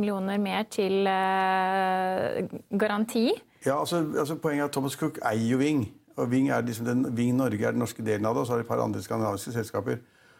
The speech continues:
Speaker 2: Og Ving har da tilsynelatende, hevder de, jeg har ikke sett nøye på det selv, har de tjent penger hele tiden, ta-, og betalt i løpet av ti år en milliard kroner i konsernbidrag fra Ving til Thomas Cook. Så Thomas Cook er den store, liksom, store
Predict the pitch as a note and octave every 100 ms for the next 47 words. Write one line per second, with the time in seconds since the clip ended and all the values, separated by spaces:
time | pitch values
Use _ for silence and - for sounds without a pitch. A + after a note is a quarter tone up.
0 | _ - - - - - A#2 C3+ E3+ E3
1 | A#2+ C3 C3 C3+ C#3+ C3+ C#3+ A#2 A2+ -
2 | C3 C3 G#2+ C3+ D#3+ C#3 A#2 B2 - B2
3 | A#2+ A2+ F3+ F3+ C#3+ C#3 C3+ - C3 A#2+
4 | C3+ A#2 A#2+ A2 A2+ A2 A2+ C3+ C3+ B2+
5 | A#2+ - A2+ B2 A2+ A2+ - A#2 A#2+ A#2+
6 | A#2+ A#2+ A#2 A2 B2+ B2+ D#3 C3 B2 -
7 | _ C#3 B2+ A#2+ G#2+ A#2 A2+ C3 B2 A#2+
8 | A#2+ - - B2+ C#3+ C#3 - B2+ B2 A#2
9 | A2 G#2+ A2 G#2+ - _ - - _ -
10 | C3+ C3 C3 E3+ D#3+ C3+ C3+ - D#3 A#2+
11 | A2+ B2 B2+ A#2 - C3+ A2+